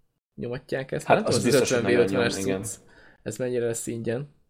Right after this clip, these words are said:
Speaker 2: Szerintem ez ugyanúgy ingyen lesz, mert ez a Battle Royale-on belül van, úgyhogy
Speaker 1: Aha.
Speaker 2: szerintem ezt ugyanúgy ingyen
Speaker 1: <laughs> Igen.
Speaker 2: megkapják.
Speaker 1: Pont nézem a trailert, az viszont marha jól néz ki. Tehát, hogy ott a bokrok is futnak, és akkor vagy a-, valamilyen bokorruha játékban,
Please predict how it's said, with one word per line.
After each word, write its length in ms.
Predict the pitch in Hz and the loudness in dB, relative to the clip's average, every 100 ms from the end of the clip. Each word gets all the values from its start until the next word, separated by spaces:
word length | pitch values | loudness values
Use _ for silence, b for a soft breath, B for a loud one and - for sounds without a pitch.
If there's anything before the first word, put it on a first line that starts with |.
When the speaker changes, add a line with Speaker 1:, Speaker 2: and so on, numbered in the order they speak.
| _ _ | _ _
Speaker 2:
Szerintem 360 | - 120 135 156 | 2 2 4 2
ez 100 | 156 | 2
ugyanúgy 280 | 139 107 107 | 2 2 2
ingyen 240 | 104 104 | 2 2
lesz, 140 | 104 | 2
mert 120 | 107 107 | -2 -2
ez 60 | |
a 60 | 107 | 2
Battle 280 | 110 - 95 | 2 2 -2
Royale-on 400 | 95 92 95 98 | 0 0 -2 -2
belül 300 | 95 - 50 | -2 -4 -8
van, 220 | 50 - | -8 -10
úgyhogy 260 | - 95 113 | -8 -6 -6
Speaker 1:
Aha. 240 | 139 139 - | -6 -10 -6
Speaker 2:
szerintem 640 | - 101 - - - - | -6 -6 -6 -6 -6 -6
ezt 220 | - - | -6 -4
ugyanúgy 260 | 95 90 90 | -2 -2 -2
ingyen 260 | 95 92 | 0 2
Speaker 1:
<laughs> 20 | 90 | 2
Igen. 100 | 90 | 0
Speaker 2:
megkapják. 360 | - - 98 | -4 -4 0
Speaker 1:
Pont 160 | 208 190 | 2 4
nézem 260 | 175 156 | 4 4
a 80 | 143 | 2
trailert, 520 | 143 147 151 151 156 | 0 4 6 6 4
az 100 | 151 | 2
viszont 340 | 139 139 151 135 | 2 0 -2 -2
marha 280 | 120 107 123 | -2 0 -2
jól 140 | 117 - | -2 -4
néz 220 | 143 - | -6 -6
ki. 120 | 139 | -6
Tehát, 360 | - - - 147 | -8 -8 -6 -2
hogy 80 | 135 | -2
ott 140 | - | -2
a 60 | 135 | 0
bokrok 420 | 139 139 139 139 | 0 0 -2 -4
is 120 | - | -8
futnak, 500 | - 151 143 143 - | -4 -6 -4 -4 -4
és 180 | 147 - | -8 -10
akkor 340 | - 127 - _ _ B 143 B B | -8 -8 -8 _ _ B -18 B B
vagy 160 | B 123 | B 4
a-, 120 | 120 | 6
valamilyen 300 | 139 131 117 | 6 4 4
bokorruha 520 | 113 113 110 104 107 | 2 2 2 2 2
játékban, 720 | 101 101 95 107 117 113 135 | 2 0 -2 -4 -6 -6 -8